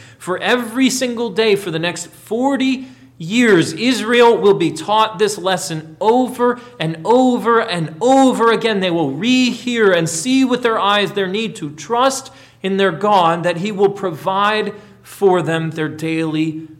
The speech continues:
bread. What a wonderful truth, people of God.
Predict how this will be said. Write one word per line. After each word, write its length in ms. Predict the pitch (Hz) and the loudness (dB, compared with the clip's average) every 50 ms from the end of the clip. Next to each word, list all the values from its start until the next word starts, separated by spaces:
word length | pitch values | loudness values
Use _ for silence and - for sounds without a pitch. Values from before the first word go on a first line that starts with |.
| _ _ | _ _
bread. 640 | 120 123 131 143 143 143 131 123 117 107 110 117 - - - - - _ _ _ _ _ _ _ _ _ _ _ _ _ _ _ _ _ _ - - _ _ _ _ _ _ _ _ _ - - - _ _ _ | -14 -8 -4 -4 -2 -2 -2 -4 -6 -10 -14 -16 -16 -18 -20 -20 -20 _ _ _ _ _ _ _ _ _ _ _ _ _ _ _ _ _ _ -20 -20 _ _ _ _ _ _ _ _ _ -20 -20 -20 _ _ _
What 180 | - - 220 | -20 -16 -16
a 100 | - 110 - - - | -16 -16 -16 -16 -14
wonderful 400 | 165 151 131 110 101 - - - | -12 -12 -10 -12 -14 -14 -18 -20
truth, 400 | 104 - - 113 101 - - - | -20 -18 -16 -16 -16 -16 -18 -20
people 280 | - 95 87 107 104 95 | -20 -20 -20 -20 -20 -20
of 120 | - 107 | -20 -20
God. 260 | - - - 104 113 | -20 -20 -20 -20 -20